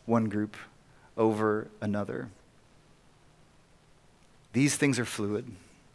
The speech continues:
They change, and they change quickly. All of these categories of good and evil, heroics and villains. And not just out there, but it changes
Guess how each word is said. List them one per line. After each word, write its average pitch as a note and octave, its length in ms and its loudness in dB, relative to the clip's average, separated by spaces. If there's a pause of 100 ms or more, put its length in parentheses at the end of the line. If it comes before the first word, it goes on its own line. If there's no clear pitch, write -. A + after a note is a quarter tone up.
(500)
They A2+ 120 2
change, D3 720 6 (300)
and A#2+ 120 2
they A2 60 6
change A#2+ 800 2 (160)
quickly. A2+ 560 2 (560)
All D3+ 240 10
of D3+ 80 6
these D3 160 8
categories B2 800 4
of G2+ 180 -8
good C#3 380 10
and A2 160 0
evil, C3 520 -4 (920)
heroics C3 840 6
and G#2+ 140 -4
villains. A2 680 2 (840)
And C3+ 140 4
not F3 320 8
just - 480 8 (340)
out D3+ 320 10
there, D3 300 12
but C3+ 160 10
it B2 80 8
changes F#3 760 8